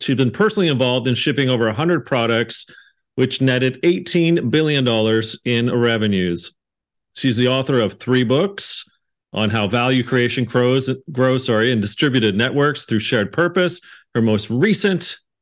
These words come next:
is The Power of Onlyness, that spot in the world only you stand in,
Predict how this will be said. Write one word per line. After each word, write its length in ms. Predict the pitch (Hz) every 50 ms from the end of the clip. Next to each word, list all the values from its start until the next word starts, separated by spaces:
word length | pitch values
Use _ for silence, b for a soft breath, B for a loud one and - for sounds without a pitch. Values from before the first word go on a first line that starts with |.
| _ _ _ _
is 120 | 120 113
The 100 | 104 113
Power 400 | 107 - - 156 170 170 160 147
of 240 | 110 117 110 95 -
Onlyness, 760 | - 156 165 160 156 151 143 135 135 135 135 131 - - - - _
that 180 | - 110 113 113
spot 500 | - - - - 196 208 233 247 - -
in 220 | 185 208 220 226
the 80 | 214 214
world 560 | 196 160 127 117 110 110 110 110 113 107 - _ _ _ _ _ _ _ _ _ _ _ _ _ -
only 240 | 123 131 139 147 143
you 180 | 135 165 190 185
stand 400 | - - - 156 143 139 127 107
in, 340 | 101 92 87 80 76 -